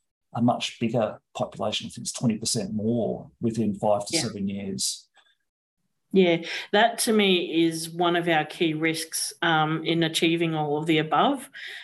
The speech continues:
Speaker 2: Um, and we did provide advice to government late last year, and, um, the first part of housing really is to have service land. So government did invest, I think it was hundred and eighty-six million into,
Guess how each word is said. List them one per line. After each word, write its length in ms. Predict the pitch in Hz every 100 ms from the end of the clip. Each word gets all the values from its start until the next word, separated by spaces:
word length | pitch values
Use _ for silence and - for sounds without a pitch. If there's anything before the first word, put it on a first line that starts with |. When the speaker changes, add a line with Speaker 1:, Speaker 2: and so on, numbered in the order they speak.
| - -
Speaker 2:
Um, 320 | 175 160 156
and 200 | - 156
we 120 | 160
did 260 | 160 175 175
provide 420 | - 175 165 156
advice 480 | 151 151 151 156 -
to 100 | -
government 480 | 165 156 160 151 - _
late 240 | 160 156 -
last 440 | 156 156 156 -
year, 220 | 175 208
and, 340 | 180 156 156 - - - -
um, 460 | 165 156 156 151 - _ _ - -
the 100 | 175
first 400 | 170 196 202 -
part 340 | - 190 175 190
of 140 | 190
housing 460 | 185 160 156 160 156
really 340 | 160 160 156
is 140 | 156 -
to 100 | 160
have 400 | 170 160 160 -
service 440 | - 185 170 160 160
land. 500 | 160 202 285 302 - - - - -
So 380 | - 180 170 160
government 540 | 160 165 170 175 160 156
did 160 | 160
invest, 600 | 151 151 156 156 156 - - _ -
I 140 | 139
think 100 | 165
it 20 |
was 120 | 165 -
hundred 340 | 170 170 156
and 160 | 127 -
eighty-six 540 | 156 170 165 170 - 170
million 600 | 160 165 160 156 160 - - - -
into, 680 | 170 165 - 165 156 160